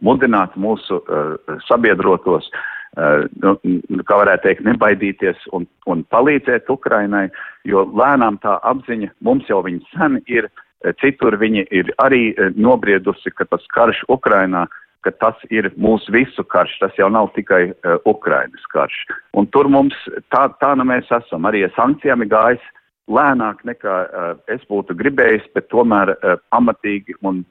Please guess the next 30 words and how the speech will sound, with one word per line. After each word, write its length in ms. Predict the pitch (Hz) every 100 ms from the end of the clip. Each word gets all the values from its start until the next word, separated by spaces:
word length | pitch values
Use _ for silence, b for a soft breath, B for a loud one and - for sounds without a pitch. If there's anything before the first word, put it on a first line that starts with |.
| -
un 160 | 95
soli 320 | 92 - 113 98
pa 80 | - -
solim. 340 | 113 92 73 -
Tikai 240 | - 95 87
Ukrainai 640 | 127 - 117 107 104 95 B B B
nav 300 | - 98 113 101
tā 140 | 98
laika 440 | 98 101 113 - 87
gaidīt 480 | 98 107 110 90
tos 180 | - 90 -
solis 240 | 110 101 -
pa 100 | - -
solis, 380 | 127 135 110 - B B B -
nu, 140 | 104 - 104
nu, 160 | 113 104
soli 240 | - 127 107
pa 80 | 98
soli, 340 | - 139 123
bet, 220 | 110 120 -
nu, 120 | 135 - - -
vi-, 180 | 139 139
viss 220 | 110 151 -
notiek, 460 | 135 147 143 113 - -
gribētos, 640 | 113 135 117 104 101 98 -
ka 100 | 92
ātrāk, 500 | 95 95 - 73 -
bet 120 | -
tomēr 320 | 123 107 85
notiek. 420 | 80 85 - -